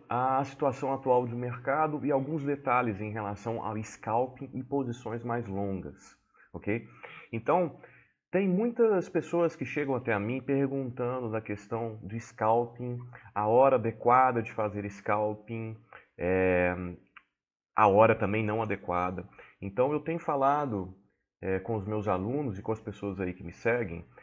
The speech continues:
que, por exemplo, no momento, eu não estou fazendo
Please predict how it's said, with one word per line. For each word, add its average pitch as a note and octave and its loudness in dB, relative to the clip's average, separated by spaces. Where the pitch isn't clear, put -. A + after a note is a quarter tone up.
que, C#3 -6
por G3 -4
exemplo, G#2 -2
no C3+ 0
momento, C#3 -2
eu D3+ 6
não D3 0
estou C#3+ 0
fazendo A#2 -2